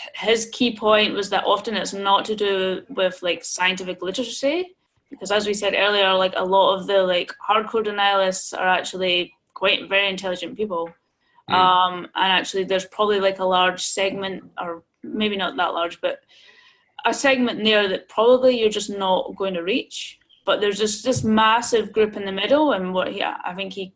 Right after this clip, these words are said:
Speaker 1: kind of tries to push the, the argument that, um, really what you need to breed in them, p-, those types of people, is scientific curiosity. So they're
Speaker 2: Mm.
Speaker 1: actually open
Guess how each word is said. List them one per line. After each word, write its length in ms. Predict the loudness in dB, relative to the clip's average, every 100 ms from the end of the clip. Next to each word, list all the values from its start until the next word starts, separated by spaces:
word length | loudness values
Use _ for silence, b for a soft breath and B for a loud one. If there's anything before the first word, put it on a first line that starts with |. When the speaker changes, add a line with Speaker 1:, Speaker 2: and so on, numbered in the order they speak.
| _
Speaker 1:
kind 200 | -10 -10
of 80 | -6
tries 240 | -6 -6
to 100 | -8
push 260 | -8 -8 -6
the, 260 | -6 -6 -4
the 180 | -4 0
argument 400 | 0 -2 -6 -2
that, 220 | -4 -4 -12 B B B
um, 380 | 0 2 0 -4
really 360 | -4 2 6 6
what 180 | 6 4
you 60 | 0
need 160 | -2
to 100 | -4
breed 200 | -2 -2
in 120 | 0
them, 260 | 2 4 2
p-, 200 | -2 -10 _
those 200 | 0 2
types 180 | 2 -2
of 40 | 0
people, 260 | 2 2
is 160 | 0 -4
scientific 640 | -10 -2 -2 -2 -8 -12
curiosity. 920 | -6 -4 0 0 -2 -8 -8 -8 -8 _
So 160 | -6 -4
they're 100 | -2
Speaker 2:
Mm. 140 | -2
Speaker 1:
actually 340 | -2 -4 -4 0
open 640 | 0 0 -4 -4 -6 -8